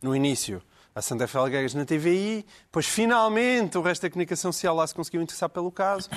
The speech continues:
e como há muitos jornalistas a perguntar e a investigar, cada vez se vai sabendo mais coisas. À medida que se vão sabendo mais coisas, o ta-, o caso torna-se cada vez mais embaraçoso.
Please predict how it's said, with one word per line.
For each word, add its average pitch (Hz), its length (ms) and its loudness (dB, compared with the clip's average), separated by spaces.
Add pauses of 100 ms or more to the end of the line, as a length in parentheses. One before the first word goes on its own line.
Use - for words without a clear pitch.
(240)
e 175 80 -4
como 233 200 2
há 214 80 4
muitos 214 280 0
jornalistas 202 500 0
a 170 60 0
perguntar 190 560 0
e 185 40 -2
a 175 40 0
investigar, 185 420 0
cada 196 160 -8
vez 190 140 -6
se - 40 -14
vai 190 120 0
sabendo 190 280 -4
mais 180 200 -4
coisas. 156 360 -4 (520)
À 311 100 0
medida 277 240 2
que - 60 -8
se - 40 -2
vão 240 80 2
sabendo 220 300 2
mais 214 180 2
coisas, 226 300 0
o 226 100 -2
ta-, 226 200 2
o 208 100 -4
caso - 340 -2
torna-se 214 320 0
cada 202 140 -4
vez 196 140 0
mais 190 200 -2
embaraçoso. 175 800 -4